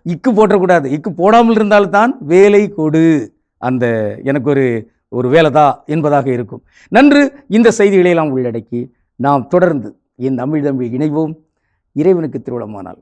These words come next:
நாளை அமிழ் தமிழ் நிகழ்ச்சியில் இணைவோம்.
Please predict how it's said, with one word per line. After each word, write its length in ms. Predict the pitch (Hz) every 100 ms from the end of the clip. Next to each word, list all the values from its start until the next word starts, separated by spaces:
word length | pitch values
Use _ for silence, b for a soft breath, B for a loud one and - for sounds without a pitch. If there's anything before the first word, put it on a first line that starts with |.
| _
நாளை 680 | - 113 196 233 190 127 - _ _ 175
அமிழ் 200 | 240 233
தமிழ் 220 | 202 190
நிகழ்ச்சியில் 520 | 165 170 131 160 143
இணைவோம். 560 | 160 240 226 233 233